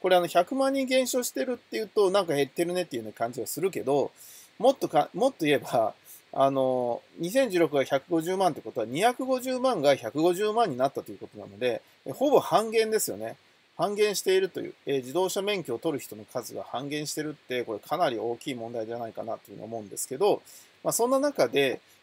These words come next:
えー、人生相談もしていると。つまり、なんか、あの、相談事があったら、お気軽に自動車学校来てねっていうことで、まあ、その、いわゆる中-、あの、高校生、大学生の方の悩みを聞いていくと、えー、な-、例えばね、あの、か-、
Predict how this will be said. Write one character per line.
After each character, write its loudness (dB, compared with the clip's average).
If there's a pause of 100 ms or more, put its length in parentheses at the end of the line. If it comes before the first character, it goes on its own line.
え -4
ー、 -8
人 -4
生 0
相 0
談 4
も -10
し -8
て -4
い -2
る -18
と。 -10 (340)
つ -10
ま 2
り、 4
な 2
ん -4
か、 10
あ 6
の、 0
相 4
談 2
事 4
が 6
あ 6
っ -6
た 6
ら、 10
お 0
気 -6
軽 4
に -2
自 -6
動 2
車 -2
学 -2
校 -8
来 -18
て -2
ね -2
っ -8
て -12
い -10
う -16
こ -14
と -8
で、 4 (240)
ま 4
あ、 6
そ -2
の、 2
い 0
わ 6
ゆ 4
る 0
中-、 -8 (380)
あ -4
の、 -8
高 4
校 2
生、 0
大 6
学 2
生 -4
の -18
方 -8
の 0
悩 2
み -2
を -2
聞 -12
い -18
て -12
い -12
く -14
と、 2 (300)
え -2
ー、 -10
な-、 -4 (160)
例 2
え 2
ば -2
ね、 0
あ -4
の、 -8
か-、 -8